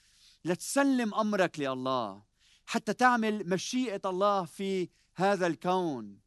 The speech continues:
وكل يوم بحياتك. وانتبه معي، الله لن يسمح لأي من ألمنا أو وجعنا أو حزننا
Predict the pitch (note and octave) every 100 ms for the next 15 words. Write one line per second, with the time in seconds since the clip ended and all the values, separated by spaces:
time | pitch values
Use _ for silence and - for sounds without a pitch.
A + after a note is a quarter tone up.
0 | _ D#3 C#4+ C4+ A#3 F#3 C#3 C3 A#2+ A2
1 | G#2 G2 E2+ _ _ _ _ _ _ _
2 | C#3+ C#3 G3+ F#3 D#3+ E3+ D#3+ D#3 D3+ D#3+
3 | F3+ D#3 D#3 D3+ E3+ - C#3+ A2+ G2+ -
4 | _ _ _ _ C#3+ E3+ G#3+ A#3 G#3 G3+
5 | G3 F3 E3+ F#3+ F#3 E3+ D#3 - F#3+ G3+
6 | G3 D3+ F#3+ E3 D#3 D3 - G3 F3 -
7 | B3+ F#3+ G#3+ F#3 F3 C#3